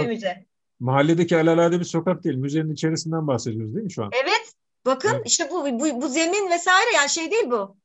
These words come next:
Speaker 1: Ee, dışarıda bir sokak değil burası. Müzenin binanın içi.
Speaker 2: Evet.
Speaker 1: Polin Müzesi. Dediğim gibi burada da bir etkinlik yapıldı. Gene o kapsayıcı eğitim grubuyla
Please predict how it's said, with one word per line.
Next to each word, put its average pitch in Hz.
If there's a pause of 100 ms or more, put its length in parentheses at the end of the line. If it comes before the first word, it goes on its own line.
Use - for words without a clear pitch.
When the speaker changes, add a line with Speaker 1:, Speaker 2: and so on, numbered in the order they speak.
(280)
Speaker 1:
Ee, 226
dışarıda 285 (300)
bir 247
sokak 320
değil 466
burası. 233
Müzenin 330
binanın 330
içi. 220 (560)
Speaker 2:
Evet. 98 (640)
Speaker 1:
Polin 349
Müzesi. 226 (680)
Dediğim 349
gibi 330
burada 320
da 381
bir 349
etkinlik 277
yapıldı. 233 (1080)
Gene 220
o 220
kapsayıcı 233
eğitim 233
grubuyla 220